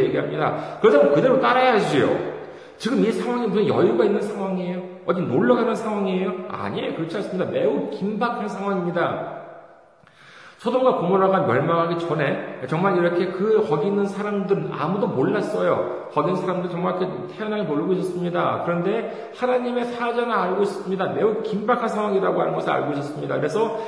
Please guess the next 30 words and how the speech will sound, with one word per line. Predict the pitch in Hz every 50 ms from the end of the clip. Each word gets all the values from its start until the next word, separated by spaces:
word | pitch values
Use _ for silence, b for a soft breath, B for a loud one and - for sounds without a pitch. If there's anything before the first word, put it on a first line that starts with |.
| B B B
이렇게 | - 233 220 226
긴박하게 | - 220 226 240 254 247 - 240 233 - 214 160 - - - - - -
얘기를 | 151 160 170 175 185 208 202 202 202
합니다. | 208 - - 226 220 180 143 - - - - - -
그래가지고 | - 175 196 190 185 185 - 175 160 180 214 233 240 220 214 - - - - 156
어떻게 | 151 156 - - 196 214
해요? | 226 208 - - - - -
소돔과 | - - 208 196 185 190 190 175
고모라가 | 180 170 165 175 170 170
멸망하기 | 147 147 147 156 156 151 151 160 160
전에 | - 131 135 151 151
그 | 151 175
성에서 | 165 170 190 202 208 190 170 143
나온 | 123 131 156 190 202
사람은 | 190 202 185 185 175 190 226 277 277 - - - - - - 127
롯과 | 127 135 131 127 127 131 127 - -
그의 | - 156 156
아내, | 151 123 127 147 160 139 147 156 - - - -
그리고 | 127 120 104 117 139 180 220 214 - - - - - - -
그 | - 165 170 151
두 | 147 131 143 185 185 156 - - -
딸뿐이었습니다. | - 170 180 196 214 196 - - - - - 226 233 240 220 180 139 - - 131 - - - - - - - - - - - - B B B B B B
눈앞에 | 139 175 220 220 226 220 214 208
보이는 | 196 196 208 214
소할 | 208 214 - 220 240 233 240
땅을 | 233 233 233 220 196
향해서 | 202 214 220 - - -
정신없이 | - 180 220 240 277 262 247 -
달렸을 | 208 220 220 214 220 220 220
것입니다. | 226 214 226 208 208 202 214 208 196 165 123 - - - -